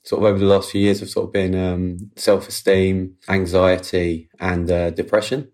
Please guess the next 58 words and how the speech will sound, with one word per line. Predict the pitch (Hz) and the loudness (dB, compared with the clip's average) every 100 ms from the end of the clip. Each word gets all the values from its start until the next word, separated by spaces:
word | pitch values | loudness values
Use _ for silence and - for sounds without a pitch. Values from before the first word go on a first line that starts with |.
| _ | _
Basically, | 110 104 104 - 98 | 0 0 -2 -2 2
a | 92 | 4
life's | 101 98 101 - | 4 4 2 0
worth | 92 90 90 - _ _ | 2 2 -2 -16 _ _
of | 90 90 87 - _ _ - | 2 2 0 -14 _ _ -6
sort | - 95 | 0 0
of | 90 | 2
issues | 95 - 92 90 87 87 - _ - | 0 0 0 0 0 -4 -12 _ -4
that | - | 0
I've | 92 90 104 | 2 2 2
not | 107 - | 2 2
talked | - 98 - | 0 0 0
about | 92 76 | 0 0
and | 85 | -2
suppressed, | - - 90 87 - - - | -6 0 0 0 -8 -14 -8
and | 87 | -4
it | 87 | -2
just, | 98 92 - 98 | 0 0 0 0
um, | 87 85 82 82 | 2 2 0 0
got | - - | 0 -2
to | 85 | -2
the | |
point | - 80 | 0 2
where | 87 | 4
it | |
wasn't | 90 92 95 | 2 0 -6
sustainable. | 87 90 87 85 85 82 - | -4 0 0 0 0 -2 -2
I | 85 | -4
had | 85 - | -4 -6
to | |
sort | - 80 - | -2 0 0
of | - 113 | -2 0
really | 98 87 82 | 2 2 2
do | 90 85 | 2 2
something | 85 87 | 0 2
about | 85 85 | 4 2
it | 82 | 0
to | - | -6
sort | - - | -8 -8
of | - - | -12 -6
save | - 92 | -2 0
my | 90 | 2
life, | 87 90 - | 2 2 0
basically. | 78 78 - 85 82 - - | -4 -4 -6 -4 -4 -6 -4
And | 92 | -4
I | |
started | 87 80 - - _ | 2 2 0 -6 _
getting | - - | -4 -2
some | 85 | -2
counselling, | 90 87 - 87 85 | -2 -2 -2 -2 0
and | 80 82 - - - - | -2 -4 -14 -20 -20 -20
it's | - | -6
been | 87 87 | -2 0
a | |
sort | - 92 | 0 0
of | |
rocky | 90 - | 0 0
road | 87 85 85 82 | 2 2 2 -2